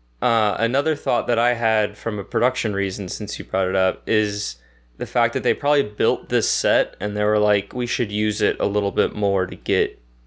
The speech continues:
more bang for our buck," instead of building some other set to tell some other scene. 'Cause I, I've seen that, um,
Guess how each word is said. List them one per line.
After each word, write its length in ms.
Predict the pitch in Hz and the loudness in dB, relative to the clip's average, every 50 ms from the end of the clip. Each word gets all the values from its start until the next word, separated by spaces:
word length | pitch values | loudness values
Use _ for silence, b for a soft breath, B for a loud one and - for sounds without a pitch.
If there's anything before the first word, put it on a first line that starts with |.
| _ _ - | _ _ -14
more 280 | - 104 104 101 92 87 | -10 -4 -2 -2 -2 0
bang 280 | - - 95 92 92 | 0 0 0 0 -2
for 180 | - - 98 92 | -6 -2 0 2
our 100 | 87 87 | 2 0
buck," 420 | 85 - - 95 85 - - - | -2 2 2 2 2 2 0 -4
instead 340 | 87 95 104 - - 117 101 | -6 -6 -6 0 2 4 4
of 200 | 101 95 101 - | 4 2 0 0
building 360 | - 104 101 95 101 101 98 | 0 2 2 2 -2 -4 -4
some 300 | 98 - - 107 104 98 - | -6 -4 -2 -2 -2 -2 0
other 280 | - 98 98 104 95 98 | 0 2 2 2 0 0
set 480 | - - - - 98 95 92 - - - | -2 -4 0 0 2 2 2 0 0 -6
to 140 | - 104 | -10 -10
tell 480 | 92 - - - 101 98 98 98 98 B B B B B B B | -10 -8 -4 0 0 2 2 0 -2 B B B B B B B
some 280 | - - - 113 95 - | -4 0 0 0 0 2
other 280 | - 98 98 95 87 | 0 2 2 2 0
scene. 500 | - - - 107 98 92 90 87 90 101 b b b b b b b b b b _ _ | 0 -2 -4 -4 -6 -6 -6 -10 -12 -14 b b b b b b b b b b _ _
'Cause 600 | - - 107 98 95 92 87 - - - - - _ _ _ _ _ _ _ _ _ _ _ _ - | -6 -2 0 0 0 -2 -4 -6 -8 -8 -10 -12 _ _ _ _ _ _ _ _ _ _ _ _ -2
I, 240 | 104 113 113 107 | 0 2 2 2
I've 480 | - - 110 123 135 139 127 113 110 - - _ - - - - _ _ | 2 2 2 2 2 0 0 -4 -10 -18 -20 _ -20 -20 -20 -20 _ _
seen 440 | - - - - 127 123 113 107 104 | -8 -6 -2 -2 0 0 -2 -2 0
that, 360 | 104 101 101 98 - - _ _ - | 2 2 2 2 0 -2 _ _ -6
um, 640 | 98 101 98 98 98 196 196 196 202 196 98 107 | -4 -2 -2 -2 -2 -2 -2 -4 -6 -8 -10 -12